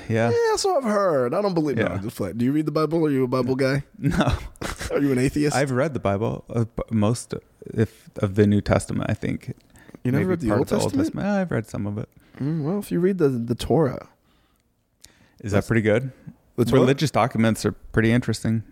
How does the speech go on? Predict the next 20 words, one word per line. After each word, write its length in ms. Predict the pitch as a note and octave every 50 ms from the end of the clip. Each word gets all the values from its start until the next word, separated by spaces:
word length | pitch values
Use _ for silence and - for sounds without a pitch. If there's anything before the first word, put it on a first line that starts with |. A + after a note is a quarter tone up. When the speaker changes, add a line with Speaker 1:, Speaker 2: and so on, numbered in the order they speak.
| -
Speaker 2:
The 140 | - B2+ C3
Torah, 280 | C3 - D#3+ D#3+ E3+ D3+
that's 180 | B2+ C3+ - -
the 80 | D#3
New 100 | D3 D3
Testament, 520 | D3 D#3+ D3 - - - F2+ F#2+ - - -
b-, 80 | - F#2
mostly. 600 | G#2 G#2+ G#2+ A2 G#2 - - - - A2 A2 C3 _ _ _ _ _ _ _ _ _ _ _ _ - - _ _ -
I 60 | C#3
mean, 120 | C#3 C#3+ C#3
the 120 | B2+ C3
Old 140 | C3 C3+ -
Testament. 420 | - - - - - C2+ B1 - - -
The 100 | A2+ A2+
Old 120 | B2 B2+ -
Testament 380 | - C3 A#2+ - - B2 A2+
and 80 | A2 G#2
the 40 | G#2
Torah 500 | - - G#2+ G#2+ G#2+ G#2+ A2 A2+ C#3 - -
is, 380 | - - - - - - -